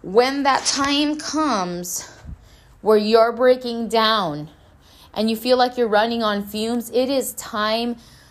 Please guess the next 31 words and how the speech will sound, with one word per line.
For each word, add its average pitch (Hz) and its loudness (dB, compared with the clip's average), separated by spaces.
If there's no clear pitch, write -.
to 214 -2
slow 220 2
down 185 2
and 220 -4
do 247 0
what 214 0
you 220 -4
need 233 -4
to 220 -6
do 190 -4
to 202 -10
get 190 0
back 190 2
on 160 -8
track. - -2
You 208 -4
serve 196 2
no 196 2
purpose 311 2
or 202 -2
you 202 -2
serve 202 -2
any, 214 -6
you 202 -10
serve 233 -2
nobody 220 0
any 226 -2
good 220 2
if 202 -2
you 226 0
are 190 2